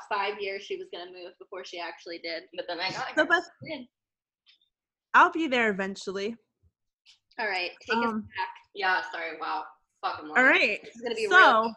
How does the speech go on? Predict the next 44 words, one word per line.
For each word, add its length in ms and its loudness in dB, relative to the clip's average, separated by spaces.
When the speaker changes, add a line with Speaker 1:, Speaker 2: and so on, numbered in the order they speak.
Speaker 1:
for 80 -18
me 80 -10
to 140 -10
edit, 180 -8
you 80 -12
guys. 800 -18
Speaker 3:
so 280 6
we 120 0
get, 260 4
so 480 4
we're 300 4
into 520 -2
the 280 -2
"I 240 6
will 240 0
love 240 2
you 180 -4
for 300 -2
forever 540 0
and 200 -2
a 40 4
Speaker 1:
That's, 100 0
Speaker 3:
day." 360 4
Speaker 1:
okay, 120 -4
that's 220 0
why 120 4
we 120 0
got 160 2
off 180 -6
track, 240 -4
'cause 120 -10
it 40 -8
was 160 -14
so 120 -6
confusing. 400 -14
Speaker 3:
Which 340 2
is 180 4
where 180 4
I 240 8
go 200 2
back 360 6
to 100 -2
the, 100 2
like, 480 0